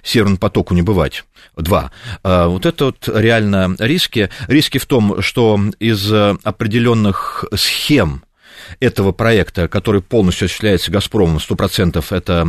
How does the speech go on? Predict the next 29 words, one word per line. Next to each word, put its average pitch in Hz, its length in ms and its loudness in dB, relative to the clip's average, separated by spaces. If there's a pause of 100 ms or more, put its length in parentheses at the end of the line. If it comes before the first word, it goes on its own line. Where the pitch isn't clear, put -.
российская 92 460 -4
собственность, - 460 -4
"Северный 107 200 0
поток-два", 98 540 -2 (400)
ну, 127 100 -2
предположим, 113 480 2
идут 104 340 -2
финансовые 92 600 0
партнеры, - 480 -8 (100)
да, 98 160 -6
то - 100 -6
есть, - 360 -8
э, 73 240 -2 (420)
те 101 160 2
крупные 98 300 0
компании, 117 400 0
которые 95 320 0
раньше 87 240 -2
были 82 100 0
в 85 60 -2
консорциуме, 117 480 -2
они 95 100 4
вышли, 123 280 0
но 104 220 2 (380)
предоставляют 104 880 0 (100)
на 92 140 -6
коммерческих - 480 0
условиях, 107 600 0
э, 92 160 0